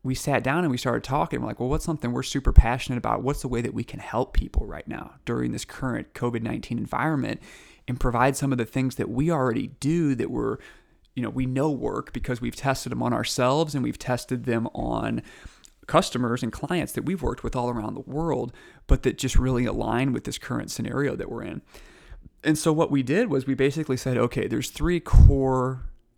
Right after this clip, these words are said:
areas of a person's life that we look at when we're working with a client and we've done for ourselves that can really help them enhance their life."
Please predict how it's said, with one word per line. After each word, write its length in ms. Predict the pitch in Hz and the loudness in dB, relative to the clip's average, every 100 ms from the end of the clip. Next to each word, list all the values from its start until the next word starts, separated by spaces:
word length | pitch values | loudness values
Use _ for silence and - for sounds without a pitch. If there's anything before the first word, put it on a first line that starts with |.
| _ - | _ -4
areas 800 | 123 120 117 113 98 113 123 - - | 0 0 0 -2 -2 -6 -8 -12 -6
of 460 | 113 110 113 - - | -4 -4 -6 -10 -10
a 80 | 123 | 4
person's 500 | - 123 117 117 117 | 6 6 2 -8 -8
life 340 | 120 117 113 | -6 -6 -4
that 140 | - - | -8 -8
we 160 | 120 | -8
look 300 | 120 135 139 | -6 -6 -6
at 200 | 143 139 131 | -8 -6 -6
when 80 | |
we're 80 | 123 | -4
working 320 | 123 123 123 | -4 -6 -6
with 120 | 123 120 | -8 -8
a 40 | |
client 400 | - 127 117 120 | -8 -6 -4 -4
and 80 | 113 | -6
we've 80 | 117 | -6
done 180 | 117 117 | -6 -6
for 140 | 117 | -8
ourselves 560 | 107 - 120 127 135 - - - - _ - | -8 -8 -6 -4 -6 -10 -20 -20 -20 _ -8
that 200 | - - | -6 -4
can 260 | 127 113 | -4 -2
really 360 | 120 135 139 135 | 0 2 2 -2
help 580 | - - 127 120 - 92 | -6 -6 -2 -2 2 0
them 420 | 92 95 92 - _ _ - | 0 -6 -8 -12 _ _ -4
enhance 480 | 120 117 - 127 - | -4 -4 -8 -14 -12
their 140 | - | -12
life." 420 | - - - - | -10 -12 -14 -20